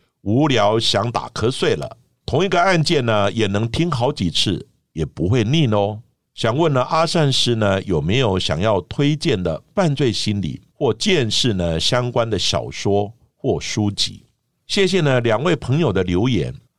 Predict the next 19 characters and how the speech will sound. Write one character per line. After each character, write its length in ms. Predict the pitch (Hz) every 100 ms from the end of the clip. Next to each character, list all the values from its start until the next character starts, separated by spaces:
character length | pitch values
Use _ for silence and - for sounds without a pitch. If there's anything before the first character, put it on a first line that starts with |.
| -
我 180 | 110
还 240 | 98 92 107
不 160 | 117
知 160 | 151 151
道 200 | 165 131
呢， 80 | 101
阿 240 | - 143
善 200 | 143 143
师 80 | 139
的 140 | 120
见 240 | 113 156 127
识 140 | 123
实 240 | 113 - 90
目 200 | 117 90
可 120 | 104
以 40 | 127
让 260 | 113 139
大 160 | 131 123
家 140 | 113